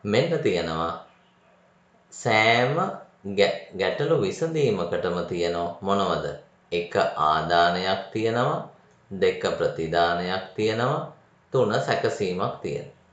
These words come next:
අන්න පුතේ එහෙනම් ඕනම ගැටලුවකට තියෙනවා මොකද්ද ප්‍රධාන කොටස් තුනක්. මොනවද? ආදානය, ක්‍රියාවලිය නැත්නම් අපි කියනවා සැකසීම කියලා, ඉංග්‍රීසියෙන් කියන්නේ ප්‍රොසෙස් කියලා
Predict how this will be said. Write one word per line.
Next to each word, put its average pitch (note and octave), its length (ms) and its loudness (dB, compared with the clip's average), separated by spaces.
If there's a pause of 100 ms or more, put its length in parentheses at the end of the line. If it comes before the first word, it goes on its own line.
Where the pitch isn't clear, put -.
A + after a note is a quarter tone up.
(100)
අන්න G2 260 2
පුතේ F2+ 260 -2
එහෙනම් F2 280 -2 (600)
ඕනම A2+ 360 6 (120)
ගැටලුවකට G2 680 4
තියෙනවා F#2 440 0 (200)
මොකද්ද G2 320 2 (100)
ප්‍රධාන F2+ 420 0
කොටස් F#2+ 360 0 (300)
තුනක්. F#2+ 200 0 (260)
මොනවද? G2 400 0 (680)
ආදානය, F2 720 4 (420)
ක්‍රියාවලිය G#2+ 720 2
නැත්නම් F#2 340 -2
අපි E2+ 160 -2
කියනවා E2+ 560 -4 (220)
සැකසීම F#2+ 680 -6
කියලා, A2+ 420 0 (500)
ඉංග්‍රීසියෙන් F2+ 560 -4
කියන්නේ F2 180 -4
ප්‍රොසෙස් E2+ 440 -4
කියලා - 400 0